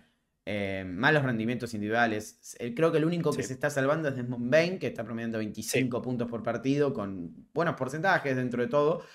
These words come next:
Speaker 1: Eh, pero, pero, ¿cuál ha sido el segundo jugador más importante de estos Grizzlies por detrás de Ja Morant? Jaren Jackson junior, el defensor del año de la temporada pasada, ha pasado de tres bloqueos a uno coma siete.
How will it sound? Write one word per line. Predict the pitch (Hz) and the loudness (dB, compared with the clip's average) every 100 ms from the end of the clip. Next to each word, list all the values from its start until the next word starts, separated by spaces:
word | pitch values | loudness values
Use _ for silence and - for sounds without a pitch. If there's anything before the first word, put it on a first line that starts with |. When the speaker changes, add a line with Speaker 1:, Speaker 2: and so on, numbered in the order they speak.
| - - - | -20 -20 -10
Speaker 1:
Eh, | 107 | -8
pero, | - 117 113 110 107 104 98 98 95 90 87 - _ | -2 2 4 4 4 2 2 2 0 -2 -4 -10 _
pero, | - 113 113 - - | -2 0 0 -4 4
¿cuál | 160 180 | 6 8
ha | 160 | 6
sido | 165 143 | 4 2
el | 135 | 2
segundo | 131 120 135 131 | -2 0 2 2
jugador | 123 123 127 | 2 0 0
más | 120 | -2
importante | 123 117 120 120 117 | -2 -2 -2 -2 -2
de | |
estos | 113 113 107 | -2 -4 -4
Grizzlies | 117 117 120 120 | -4 -4 -2 -4
por | 117 107 | -2 -4
detrás | 107 101 120 113 | -2 0 0 0
de | 104 | -2
Ja | 101 | -4
Morant? | 104 95 85 _ | -4 -6 -10 _
Jaren | - 151 131 | 0 2 2
Jackson | 139 135 123 117 | 0 -2 -4 -4
junior, | 147 127 98 | -2 -2 -4
el | 95 90 | -6 -6
defensor | 101 104 104 - 131 | -6 -6 -6 -2 0
del | 123 123 | 2 2
año | 127 127 | 2 2
de | |
la | 117 | 0
temporada | 113 107 120 120 | -2 0 0 2
pasada, | 110 135 147 151 - _ _ _ _ _ _ _ - - | 2 4 4 2 -6 _ _ _ _ _ _ _ -6 0
ha | 135 | 2
pasado | 139 120 107 98 | 4 4 2 2
de | 117 | -2
tres | - 196 214 185 | 2 6 6 8
bloqueos | 175 165 196 202 - - | 6 6 6 6 6 2
a | 117 | 6
uno | 147 202 190 | 6 6 2
coma | 143 135 127 | 2 0 0
siete. | 196 196 139 185 233 | 2 2 4 -2 -4